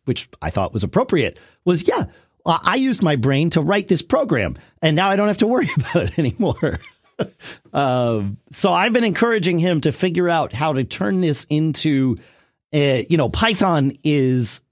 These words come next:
uh, if you were to host this for people to use in, say, a web browser, uh, Python is server-based, which means that it's, you know, every user that's using it concurrently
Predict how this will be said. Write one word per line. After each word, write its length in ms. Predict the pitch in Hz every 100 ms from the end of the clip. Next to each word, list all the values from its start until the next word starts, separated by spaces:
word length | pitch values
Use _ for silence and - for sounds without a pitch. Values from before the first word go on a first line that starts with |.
| _ 117
uh, 120 | -
if 200 | 151 143
you 120 | 170
were 100 | 151
to 80 | 131
host 560 | 104 - 285 277 - 76
this 500 | 80 80 147 - -
for 180 | - 107
people 380 | 143 139 131 110
to 120 | 120
use 560 | 104 135 135 135 131
in, 240 | - 113 101
say, 220 | 101 76
a 80 | 82
web 280 | 107 302 190
browser, 500 | 92 82 92 127 - - _ _ _
uh, 380 | 123 127 123 113 -
Python 680 | - 180 190 170 139 131 131 - 147
is 440 | 139 120 110 -
server-based, 720 | - - 240 156 101 78 69 -
which 220 | 107 123
means 460 | 117 98 92 87
that 280 | 92 98 - _
it's, 480 | 120 82 - - - _
you 120 | 127
know, 220 | 90 76
every 340 | 73 113 101 107
user 240 | 110 98
that's 220 | 92 95
using 280 | 113 107 104
it 280 | 87 - _
concurrently 720 | 113 104 220 175 80 98 76